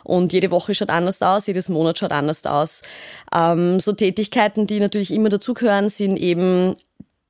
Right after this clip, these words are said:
selbst sich weiterzubilden, also aktuelle Publikationen zu lesen, äh, Kongresse zu besuchen, entweder face-to-face, also vor Ort, oder auch seit der Pandemie sehr stark auch virtuell.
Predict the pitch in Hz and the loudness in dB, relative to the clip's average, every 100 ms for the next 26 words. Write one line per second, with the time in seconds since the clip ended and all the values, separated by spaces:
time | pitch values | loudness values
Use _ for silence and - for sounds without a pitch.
0 | _ _ - 196 185 - - - - 139 | _ _ -2 0 0 -4 -10 -10 -2 -2
1 | - 160 - 165 160 160 160 - 160 - | -2 -8 -6 -2 -2 0 -2 0 0 0
2 | - - 175 170 170 185 190 196 214 220 | -2 -2 -4 -4 -4 -6 -6 -2 0 2
3 | 233 - 226 196 202 214 202 196 202 - | 0 0 0 2 0 0 0 0 -4 -14
4 | - - - - 170 170 - 185 170 175 | -18 -20 -8 -2 0 0 0 0 0 0
5 | 220 202 202 208 - 214 196 202 170 170 | -2 -6 -4 -2 -2 -2 0 0 0 0
6 | 180 175 180 170 - - 175 175 185 175 | -2 -2 -2 -2 -4 -4 0 0 0 -4
7 | 175 - - 160 170 185 - 180 170 - | -4 -2 2 2 2 -2 -6 0 0 0
8 | 160 156 165 - - - - 165 180 - | 0 0 -2 -12 -16 -8 -4 -2 -4 -2
9 | 190 185 196 202 202 165 175 - 160 165 | 0 2 2 2 2 0 0 0 -2 -2
10 | 175 - 165 - 151 170 262 | -6 -6 -8 -6 -2 0 0